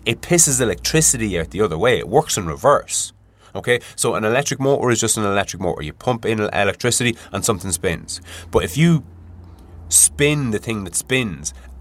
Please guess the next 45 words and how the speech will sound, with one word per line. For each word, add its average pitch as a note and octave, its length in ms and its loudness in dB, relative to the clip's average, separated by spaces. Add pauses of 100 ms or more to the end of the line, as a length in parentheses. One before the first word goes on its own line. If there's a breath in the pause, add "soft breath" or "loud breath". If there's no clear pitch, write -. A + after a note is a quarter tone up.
(280)
it - 240 -2
generates A2+ 720 4
electricity, - 600 -8 (320)
okay, G#2 220 2
and G2+ 140 0
becomes G2 300 -2
a D#2+ 60 -4
dynamo. A2+ 460 0 (680 soft breath)
Okay, F#2+ 200 -4
so - 100 -4
that's A2 240 0
the, G#2+ 220 2
the E2 120 -10
fundamental A#2 680 0
thing G#2 220 -2
that E2+ 140 -6
you F#2 80 -8
need F2+ 180 -4
to - 80 -8
understand E2 600 0 (240 loud breath)
before G#2 320 4
you F#2 80 -6
can F#2 140 -6
understand E2+ 680 0 (260 loud breath)
anything, C#3 480 2
as G#2+ 140 -2
far A2 160 6
as F#2+ 80 0
I'm G2 140 -2
concerned, E2+ 360 -4 (160 loud breath)
in A2 160 -2
relation G#2 400 0
to F#2 80 -6
watts G#2 380 2
or F#2+ 100 -2
volts F#2 400 2
or F2 140 0
amps G2 320 2
or - 160 -6
current F#2+ 460 2
or E2 160 -4 (460 soft breath)
any A2 260 0
of - 40 -2
that C#2+ 140 -4
jazz. - 320 -6